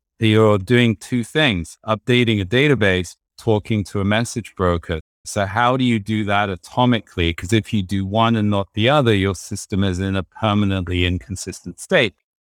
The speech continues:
So the pattern for that is actually known as the transaction outbox pattern. And that's where instead of sending a message directly to the message broker, the service actually inserts the message into an outbox table in the database as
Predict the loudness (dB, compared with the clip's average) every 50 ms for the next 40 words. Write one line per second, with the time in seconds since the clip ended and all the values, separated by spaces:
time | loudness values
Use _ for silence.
0 | _ _ _ -10 -6 -4 -2 -2 -4 -6 -2 0 2 2 4 2 2 0 -2 -2
1 | -2 0 2 2 2 2 0 0 -2 -2 0 0 -2 -2 -4 -6 -4 -4 -2 -2
2 | -2 -2 0 -2 -2 -4 -4 -8 -10 -10 -8 -6 -6 -6 -2 -2 -2 -2 -2 -4
3 | -10 -10 -6 -2 0 0 0 -2 -4 _ -4 -4 -4 -4 _ -20 -20 _ _ -4
4 | -4 -4 -4 _ -12 -12 -12 -14 _ _ _ _ _ _ _ _ _ -4 0 2
5 | 2 2 0 -2 -6 -14 -8 -6 -2 0 2 2 2 2 2 2 0 -2 -4 -6
6 | -8 -8 -8 -8 -6 -2 -2 0 0 -2 -6 -8 -6 -2 -2 0 2 0 0 0
7 | -2 -2 -2 -2 -2 -4 -4 -8 -8 -8 -8 -4 0 0 2 4 2 2 0 _
8 | -8 -6 -6 -6 -6 _ _ -6 -4 -2 0 2 0 0 0 -2 -4 -4 -2 0
9 | 2 2 2 2 0 -2 -2 -2 -2 -4 _ _ _ _ _ -4 0 0 0 0
10 | -2 -6 0 0 2 2 2 2 2 2 2 0 0 -4 -10 -6 -4 -4 -4 -4
11 | -6 -8 -4 -2 -2 -2 -2 -6 -4 -2 0 2 2 0 0 0 2 2 2 2
12 | 0 -4 -10 -4 -2 0 0 2 0 0 -2 -2 -2 -2 -2 0 -2 -2 -2 -2
13 | -2 -4 -4 -4 -4 -4 -4 -2 -2 0 -2 -2 _ -4 -2 -2 -2 -4 -10 -18
14 | -18 -12 -2 0 2 2 2 2 0 -2 -2 0 0 -2 -2 -2 0 2 2 4
15 | 4 2 2 2 0 0 0 0 -4 -8 -10 -14 -14 -16 -16